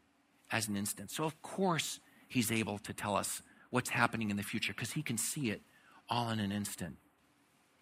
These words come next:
And when Jesus died, it seemed like his mission had failed.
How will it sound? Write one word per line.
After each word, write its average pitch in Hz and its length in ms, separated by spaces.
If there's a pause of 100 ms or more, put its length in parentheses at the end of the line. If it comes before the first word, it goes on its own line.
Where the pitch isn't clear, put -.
(180)
And 127 120
when 127 120
Jesus 151 400
died, 120 540 (1120)
it 113 120
seemed 143 240
like 120 180
his 107 140
mission 107 280
had 92 100
failed. 101 420